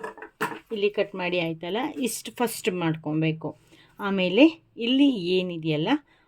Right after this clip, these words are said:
ಅಲ್ಲಿ ನಾವೀಗ ಜಿಪ್ಪನ್ನು ಅಟ್ಯಾಚ್ ಮಾಡಬೇಕು. ಎರಡು ಕಡೆನೂ ಕೂಡ ಜಿಪ್ಪನ್ನು ಅಟ್ಯಾಚ್ ಮಾಡಬೇಕು.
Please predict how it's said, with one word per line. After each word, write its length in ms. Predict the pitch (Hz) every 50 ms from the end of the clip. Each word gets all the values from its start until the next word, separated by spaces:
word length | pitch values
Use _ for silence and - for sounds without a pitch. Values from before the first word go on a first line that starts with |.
| _ _
ಅಲ್ಲಿ 420 | - 254 285 302 285 233 240 277 285
ನಾವೀಗ 360 | 254 214 196 185 180 180 240 302 330 - - - - -
ಜಿಪ್ಪನ್ನು 760 | 226 202 - 269 277 - _ - 190 160 160 160 202 - -
ಅಟ್ಯಾಚ್ 400 | 277 262 - 262 214 202 - -
ಮಾಡಬೇಕು. 480 | 202 170 156 156 156 156 156 156 - - _ _ _ - - _ _ _ -
ಎರಡು 320 | 196 185 170 165 175 165
ಕಡೆನೂ 360 | 165 165 156 151 147 151 160
ಕೂಡ 220 | 160 165 165 175 233 294 320 320 - - _ _ _ _ _ _ _ _ 190
ಜಿಪ್ಪನ್ನು 540 | 185 196 190 - - 160 151 156 214 254 302
ಅಟ್ಯಾಚ್ 320 | 285 269 240 214 214 220
ಮಾಡಬೇಕು. 500 | 196 160 160 160 156 156 156 160 -